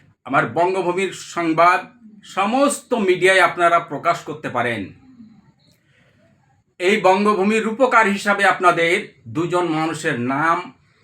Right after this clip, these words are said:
সেখানে লিপিবদ্ধ করতে হবে। দুজনের নামেই আমাদের এই বঙ্গভূমির সমস্ত পরিক্র-,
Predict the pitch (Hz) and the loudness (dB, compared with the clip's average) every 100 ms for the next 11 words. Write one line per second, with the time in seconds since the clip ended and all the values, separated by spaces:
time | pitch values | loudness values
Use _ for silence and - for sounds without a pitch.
0 | _ 147 139 131 135 131 - _ _ _ | _ -14 -6 -4 -4 -6 -14 _ _ _
1 | _ _ _ _ _ _ 123 147 160 160 | _ _ _ _ _ _ -6 -6 -6 -4
2 | 160 147 170 170 156 165 156 131 185 202 | -2 -2 -6 -6 -6 -4 -4 -2 -2 0
3 | 202 185 156 160 175 196 - 143 165 160 | 0 2 2 2 2 -2 -4 -4 -2 -4
4 | 156 131 143 175 147 147 151 - 196 233 | -4 -4 -4 -6 -6 -4 -6 -8 -8 -2
5 | 294 294 - 233 220 185 156 - 165 | 0 -2 -6 -8 -6 -6 -8 -8 -8